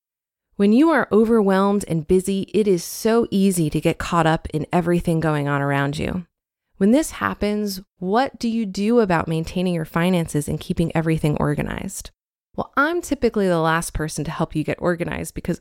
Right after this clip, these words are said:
organization is not usually my thing. One thing you have probably learned about me so far is that I learn from my mistakes. I accept my failures as a lesson to learn from,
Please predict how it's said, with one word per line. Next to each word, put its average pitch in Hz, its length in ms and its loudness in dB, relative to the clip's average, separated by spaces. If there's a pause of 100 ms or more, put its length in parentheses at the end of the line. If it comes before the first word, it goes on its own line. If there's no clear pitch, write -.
organization 240 680 2
is 165 120 2
not 185 180 0
usually 196 380 0
my 151 120 0
thing. - 520 -2 (540)
One 202 260 4
thing 262 180 2
you 233 120 4
have 202 220 0
probably 196 560 2
learned 175 220 2
about 170 200 2
me 156 120 -6
so 170 200 0
far 165 380 0
is 185 160 -2
that 175 140 0
I 180 100 2
learn 185 320 0
from 226 220 0
my 196 120 2
mistakes. - 720 -4 (380)
I 180 80 -2
accept 175 460 -2
my 240 120 2
failures 185 520 0
as - 160 0
a 151 80 0
lesson 185 500 0
to 175 160 -2
learn 165 240 2
from, 240 400 0